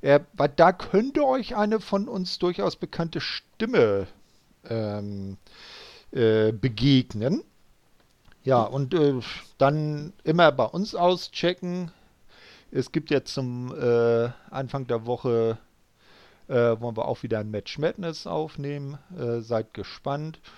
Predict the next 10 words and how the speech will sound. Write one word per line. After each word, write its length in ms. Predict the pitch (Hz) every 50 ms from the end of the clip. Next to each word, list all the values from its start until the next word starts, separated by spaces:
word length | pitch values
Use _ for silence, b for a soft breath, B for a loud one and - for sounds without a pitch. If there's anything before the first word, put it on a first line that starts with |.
| b b b b -
Und 180 | - 117 117 -
dann 300 | 117 113 113 117 117 113
gibt's 240 | 120 117 - - -
ja 80 | 113
auch 140 | 98 95 -
bald 280 | - - 113 107 98 -
wieder, 480 | 113 104 104 101 101 98 98 98 95 - _ _ _ _ b b b b b b b b _ _
äh, 480 | - 127 107 101 101 104 101 98 95 101 - - _ _ _ -
die, 340 | 110 107 101 98 98 98 104
äh, 420 | - 101 95 92 90 90 87 87